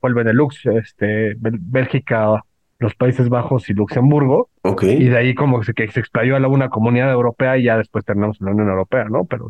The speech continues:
Speaker 1: sí.
Speaker 2: Ah, ok. Era mi duda, como te digo, como que ya hay ciertas cumbres que quizás pierden relevancia porque otras potencias que no están invitadas empiezan a ser más potencias que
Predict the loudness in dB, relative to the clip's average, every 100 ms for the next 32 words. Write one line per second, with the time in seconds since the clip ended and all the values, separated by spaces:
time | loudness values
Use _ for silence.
0 | -10 -10 _ _ _ _ _ _ _ -4
1 | 0 0 0 0 0 0 2 4 4 2
2 | -2 -4 0 2 4 2 2 2 2 2
3 | 2 0 0 0 -2 0 0 -2 -8 -2
4 | 2 4 4 2 0 0 0 2 2 4
5 | 4 4 2 2 2 2 0 -2 -2 -2
6 | 0 -2 -2 0 2 0 0 0 0 0
7 | 0 0 0 0 2 0 -2 -2 -2 -2
8 | 0 0 0 -2 -4 -4 -2 -2 -4 -6
9 | -6 -8